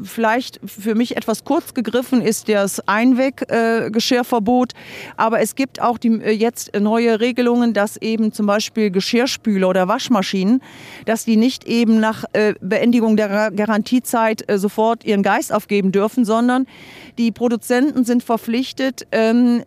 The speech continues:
äh, dass sie eher, äh, zunächst einmal, ähm, die Geräte so bauen, dass man sie gut reparieren kann mit einfachem Werkzeug und zweitens, dass sie Ersatzteile vorhalten müssen. Und das ist jetzt eine Verpflichtung. Und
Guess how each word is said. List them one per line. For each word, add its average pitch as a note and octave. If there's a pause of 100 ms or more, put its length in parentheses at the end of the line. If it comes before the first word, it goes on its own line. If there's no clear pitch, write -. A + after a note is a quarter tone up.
äh, F#3
dass G#3+
sie A3+
eher, C4
äh, G3+
zunächst A#3+
einmal, A3+
ähm, G3+ (380)
die G#3+
Geräte A3
so A3+
bauen, A#3+
dass G#3+
man G#3
sie G3
gut A#3
reparieren G3
kann A3
mit C4+
einfachem G#3
Werkzeug A#3+
und -
zweitens, A#3
dass A3
sie G3
Ersatzteile F#3+
vorhalten E3
müssen. E3
Und F3+
das G#3
ist B3
jetzt B3+
eine B3
Verpflichtung. A3
Und F#3+